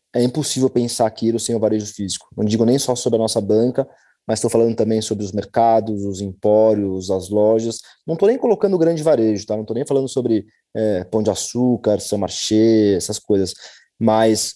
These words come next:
o empório de bairro, é, existe algo muito forte na nossa cultura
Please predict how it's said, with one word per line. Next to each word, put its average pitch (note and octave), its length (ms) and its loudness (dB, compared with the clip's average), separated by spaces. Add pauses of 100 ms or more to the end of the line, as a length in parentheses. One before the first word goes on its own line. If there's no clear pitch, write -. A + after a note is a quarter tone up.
(120)
o A2 120 -6
empório A2+ 400 2
de A2 100 -4
bairro, A#2+ 720 2 (420)
é, G#2+ 640 2 (280)
existe A#2+ 680 -4
algo A#2+ 320 2
muito C#3 340 -2
forte C3 460 0
na B2 60 -6
nossa A#2 220 -8
cultura C#3+ 640 0